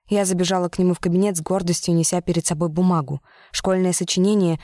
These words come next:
о человеке, которым мы восхищаемся сильнее всех. Я написала про папочку. Миссис Джеймс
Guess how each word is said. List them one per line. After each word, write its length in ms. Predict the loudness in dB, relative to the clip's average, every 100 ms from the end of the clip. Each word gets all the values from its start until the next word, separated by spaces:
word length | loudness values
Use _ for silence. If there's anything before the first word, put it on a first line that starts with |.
| -12 -8
о 80 | -4
человеке, 540 | -2 0 0 0 -6
которым 500 | -4 -4 -2 0 2
мы 80 | 2
восхищаемся 640 | 0 -2 -2 0 0 0 -2
сильнее 420 | 0 2 2 2
всех. 380 | 0 -4 -6 _ _ _ _ _
Я 160 | -2 0
написала 480 | 0 -2 -2 -2 -2
про 180 | -4
папочку. 520 | -2 -4 -4 -10 -12 -20 _ _ _
Миссис 280 | -4 -2 -4
Джеймс 420 | -2 0 0 0